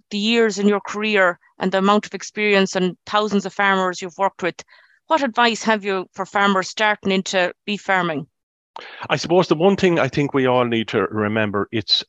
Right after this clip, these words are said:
Speaker 2: it's a very, you know, fam-, family farms feed a lot of people. The core business is of producing food. So I think farmers need to be, you know, um, um, take,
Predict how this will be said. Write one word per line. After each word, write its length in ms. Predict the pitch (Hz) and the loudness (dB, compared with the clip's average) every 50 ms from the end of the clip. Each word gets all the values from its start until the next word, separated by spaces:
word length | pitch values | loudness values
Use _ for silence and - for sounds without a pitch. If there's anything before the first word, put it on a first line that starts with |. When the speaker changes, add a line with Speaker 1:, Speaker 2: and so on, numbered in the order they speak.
| _ _ _ _ _ _ _ _ _ | _ _ _ _ _ _ _ _ _
Speaker 2:
it's 240 | - 127 - - - - | -4 -4 -4 -4 -8 -2
a 120 | - 127 113 | -2 -2 -2
very, 580 | - - 135 131 139 139 135 127 127 123 - _ _ _ _ _ _ _ _ _ - | 0 0 2 2 2 2 2 0 -2 -4 -6 _ _ _ _ _ _ _ _ _ -14
you 180 | - 131 127 | -4 -2 0
know, 100 | 110 95 | 0 0
fam-, 300 | 87 - 131 123 131 131 | 0 0 0 0 0 -2
family 500 | - - - 131 131 143 143 135 131 131 | -6 -6 -2 -2 0 0 0 -2 -2 -4
farms 480 | 120 - - 117 113 113 110 104 98 - | -4 -2 -2 -2 -2 0 -2 -2 -4 -6
feed 300 | - - 123 117 110 113 | -4 -2 0 0 0 0
a 40 | 107 | 0
lot 220 | 95 101 101 98 | 0 0 0 -2
of 120 | 110 87 - | -4 -8 -8
people. 420 | - 117 104 92 - - 82 80 80 - _ | -6 -6 -6 -4 -4 -4 -4 -4 -6 -8 _
The 180 | - 104 98 87 | -2 -2 -2 -2
core 380 | - - - 123 117 113 110 | -4 -6 -4 -2 0 0 -2
business 580 | 101 - 117 113 - - 123 113 104 - - - - | 0 0 0 0 0 0 -2 -2 -2 -2 -6 -8 -4
is 440 | 120 110 101 - - - - - - _ | -2 0 0 0 -2 -4 -10 -18 -20 _
of 300 | - 104 107 101 - _ | -6 -4 -4 -4 -4 _
producing 540 | - 120 101 - 117 110 104 - - 101 95 | -4 -4 -2 -2 -2 -2 -2 -2 -2 -2 -2
food. 420 | - - 127 117 110 101 92 - - - - - - - | -2 0 0 2 2 0 -2 -4 -8 -16 -20 -20 -20 -16
So 220 | - - 127 107 110 | -4 -2 0 0 0
I 60 | 107 | 0
think 240 | - - 113 104 - | 0 -2 -4 -4 -4
farmers 540 | - - 131 127 123 120 113 107 - - - | -4 -2 0 0 2 0 0 -2 -2 -6 -6
need 220 | - 117 110 104 | -4 -4 -4 -4
to 80 | - 113 | -6 -6
be, 320 | 101 110 104 104 98 87 - _ _ - | -4 -2 -2 -2 -2 -4 -8 _ _ -4
you 100 | 117 117 | -2 0
know, 220 | 104 98 92 95 95 - - | 0 0 0 -2 -4 -6 -6
um, 300 | 101 101 101 101 101 101 - | -4 -4 -4 -4 -6 -6 -6
um, 300 | 104 98 98 95 98 - _ _ _ _ | -6 -4 -4 -6 -8 -12 _ _ _ _
take, 180 | - 120 113 - | -4 -4 -4 -4